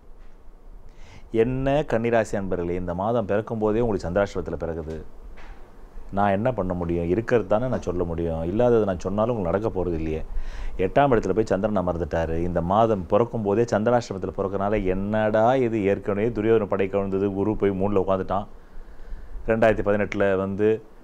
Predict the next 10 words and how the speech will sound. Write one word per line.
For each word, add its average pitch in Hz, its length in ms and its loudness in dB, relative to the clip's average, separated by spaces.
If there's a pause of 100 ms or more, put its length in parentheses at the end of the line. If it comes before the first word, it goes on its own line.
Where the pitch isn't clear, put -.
(380)
நம்ம 131 180 2
ஜோதிட 113 240 4
சத்குருஜி 98 420 -2
மேரு 101 180 2
வச்சாங்க, 101 260 -2
நம்ம 110 180 0
ஜோதிட 104 240 4
சத்குரு 98 380 2 (460)
மேரு 120 240 6
சொன்னார், 101 420 2